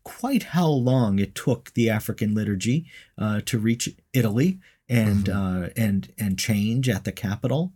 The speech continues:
Speaker 1: and, and then, um, and then go out to the rest of the world. But this to me, uh, kind of shows us the debt we have to, uh, to Roman Africa and to, to
Speaker 2: Yeah.
Speaker 1: Africa in general, and, uh,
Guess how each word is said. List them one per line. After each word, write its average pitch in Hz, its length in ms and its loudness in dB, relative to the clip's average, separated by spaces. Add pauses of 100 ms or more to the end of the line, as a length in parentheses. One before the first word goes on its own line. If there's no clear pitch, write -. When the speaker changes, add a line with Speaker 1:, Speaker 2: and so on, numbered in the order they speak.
(120)
Speaker 1:
and, 107 380 -2
and 113 240 -4
then, 107 280 -4
um, 110 440 -4 (300)
and 117 140 0
then 113 140 2
go 107 160 2
out 110 200 0
to 120 80 0
the 107 80 -2
rest 110 300 -2
of 101 80 -4
the 104 100 -4
world. 110 440 0 (320)
But 131 120 0
this 233 260 4
to 139 100 2
me, 135 420 2 (240)
uh, 98 280 0 (640)
kind 170 200 2
of 131 80 0
shows 160 360 2
us 131 240 0
the 110 180 -2
debt 107 360 0
we 120 220 2 (100)
have 98 360 -6 (400)
to, 113 280 -2
uh, 95 240 -4 (120)
to 113 120 -4
Roman 104 320 0
Africa 101 560 -2
and 104 240 -2
to, 104 320 -4
to 101 140 -8
Speaker 2:
Yeah. 92 80 -4
Speaker 1:
Africa 98 280 -6
in 104 140 -2
general, 104 500 -2 (160)
and, 113 280 -2
uh, 110 200 -2